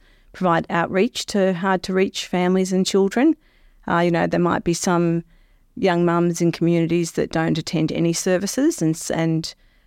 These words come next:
really, um, are not engaged, and that could be for various reasons. But, um, you know, a lot of the, a lot of the time where we see across the program is that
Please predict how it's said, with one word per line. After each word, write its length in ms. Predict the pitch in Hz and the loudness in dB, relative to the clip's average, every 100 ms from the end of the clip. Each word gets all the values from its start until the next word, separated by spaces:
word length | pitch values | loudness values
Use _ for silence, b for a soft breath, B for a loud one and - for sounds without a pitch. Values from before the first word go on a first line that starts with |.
| _ | _
really, 460 | 180 165 170 175 - | 0 2 2 0 -2
um, 560 | 190 170 170 175 170 185 _ - - | -2 0 0 0 -2 -6 _ -20 -4
are 80 | 180 | 0
not 180 | 175 175 | 2 2
engaged, 720 | 170 170 175 180 - - - | 2 2 2 0 -4 -8 -4
and 280 | 165 165 160 _ | 0 0 -2 _
that 180 | 180 - | -2 -2
could 100 | 165 | 0
be 140 | 170 | 0
for 160 | 165 170 | 0 -2
various 600 | 165 170 165 165 160 - | -2 0 2 2 -2 0
reasons. 520 | 165 165 165 165 175 | 2 2 2 0 -2
But, 340 | - 160 - - | -2 -2 -4 -6
um, 300 | 180 160 165 | -2 -2 0
you 60 | 170 | 0
know, 140 | 160 | 0
a 20 | |
lot 220 | 165 175 | 0 0
of 80 | 165 | -2
the, 80 | 170 b b b | -6 b b b
a 60 | 180 | 0
lot 100 | 190 | 0
of 80 | 175 | 2
the 80 | 175 | -2
time 380 | 180 175 175 | 0 2 2
where 120 | 170 160 | 2 2
we 120 | 165 | 0
see 240 | - 170 | 0 0
across 340 | 156 - 165 - | 0 -2 -2 -2
the 120 | - | -8
program 500 | - 170 - 165 165 | -2 -2 0 0 0
is 220 | 160 - | -2 -4
that 340 | 151 139 - | -4 -4 -8